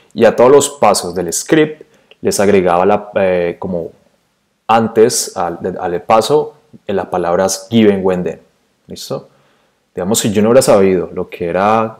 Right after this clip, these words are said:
claramente B D D y el concepto y todo lo que es del trasfondo de esto, pues se hubiera podido comprar una herramienta. Y no quiero pensar, pero claramente como teníamos el conocimiento de, de esa práctica, pues dijimos claramente esa herramienta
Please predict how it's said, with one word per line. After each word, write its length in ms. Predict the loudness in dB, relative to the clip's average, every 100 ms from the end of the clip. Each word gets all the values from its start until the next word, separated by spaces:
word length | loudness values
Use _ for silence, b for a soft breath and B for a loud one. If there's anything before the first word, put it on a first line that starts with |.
| -8
claramente 500 | -4 -2 -4 2 4
B 160 | 6
D 100 | 4
D 280 | 2 -2 -4
y 60 | -8
el 80 | -10
concepto 580 | -10 -8 -4 -4 -4 -12
y 60 |
todo 180 | -4 -2
lo 80 | -2
que 120 | -2
es 120 | -2
del 140 | -2 -4
trasfondo 560 | -4 -6 -6 -4 0
de 140 | 2 0
esto, 380 | 0 -4 -4 B B B B 0
pues 440 | 0 0 -12 _ _
se 140 | -16 -6
hubiera 200 | -4 -2
podido 180 | -2 -4
comprar 200 | -6 -8
una 80 |
herramienta. 540 | -6 -6 -6 -8 -10 -14 b b b
Y 60 | -2
no 140 | 0
quiero 220 | 2 0
pensar, 560 | 2 -2 0 -2 -2 -12 _ _ _
pero 140 | -16 -8
claramente 500 | -2 0 0 0 -4
como 320 | -4 -8 -12 -14 _ _ _ -6
teníamos 380 | -4 0 -2
el 60 | 0
conocimiento 840 | -2 -2 -2 0 0 -2 2 4
de, 220 | 4 0 -2
de 100 | -6
esa 240 | -6 -2
práctica, 640 | 2 0 0 -8 -4 -4 -6 b -6
pues 120 | -4
dijimos 380 | -4 -6 -8 -4
claramente 440 | -2 -2 -4 -8
esa 140 | -8
herramienta 460 | -8 -10 -10 -14 -16